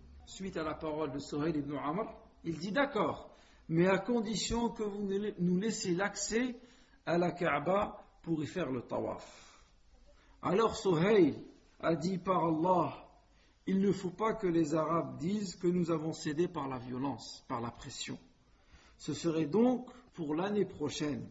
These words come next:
et cela fut noté. فقال سهيل: "وعلى ألا يأتيك منا رجل وإن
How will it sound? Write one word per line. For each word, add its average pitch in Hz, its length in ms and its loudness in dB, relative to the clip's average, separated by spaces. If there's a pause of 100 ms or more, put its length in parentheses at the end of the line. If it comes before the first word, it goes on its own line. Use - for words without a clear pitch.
(120)
et 226 140 0
cela 208 320 -2
fut 185 200 -6
noté. 123 320 -10 (1200)
فقال 214 560 10
سهيل: 202 460 4 (380)
"وعلى 190 680 6
ألا 190 360 4
يأتيك 196 800 -2
منا 185 640 4
رجل 196 720 4 (560)
وإن 180 680 2